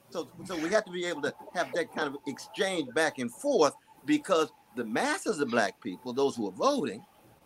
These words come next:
are going to be able to push the fascists out. And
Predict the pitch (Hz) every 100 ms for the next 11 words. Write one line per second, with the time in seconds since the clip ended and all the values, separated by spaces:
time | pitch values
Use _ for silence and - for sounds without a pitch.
0 | - - 117 95 131 131 139 139 139 180
1 | 151 120 98 127 - - - 127 120 117
2 | - 127 - 98 104 117 - 123 120 -
3 | _ _ - 104 113 113 - -